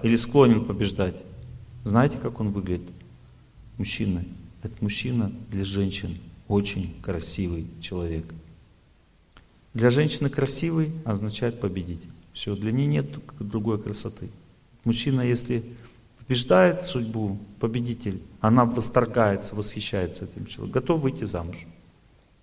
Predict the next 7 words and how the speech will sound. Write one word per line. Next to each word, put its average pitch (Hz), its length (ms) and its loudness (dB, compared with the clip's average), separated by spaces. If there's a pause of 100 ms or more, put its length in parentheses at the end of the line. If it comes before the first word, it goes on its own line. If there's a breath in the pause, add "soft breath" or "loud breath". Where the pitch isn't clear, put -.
(160)
Все, 135 320 -4 (220)
вот 110 140 -6
так 120 220 2
устроена 113 420 -2
психика 104 460 -12
у 101 60 -6
женщин. 98 340 -8